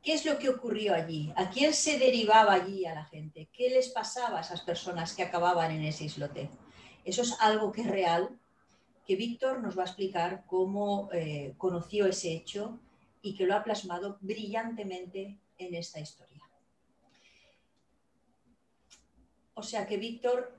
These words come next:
yo creo que tenemos aquí una obra maravillosa, que el lector va a disfrutar mucho con ella.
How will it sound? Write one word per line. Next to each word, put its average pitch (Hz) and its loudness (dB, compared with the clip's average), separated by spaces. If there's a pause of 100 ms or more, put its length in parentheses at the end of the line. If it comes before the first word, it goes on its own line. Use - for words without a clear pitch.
yo 202 0
creo 214 2
que 214 0
tenemos 202 -2
aquí 190 -2
una 185 2
obra 180 0
maravillosa, 202 -2
que 220 -2
el 185 10
lector 190 2 (100)
va 208 2
a 214 2
disfrutar 185 -6
mucho 202 -6
con 175 -6
ella. 180 -4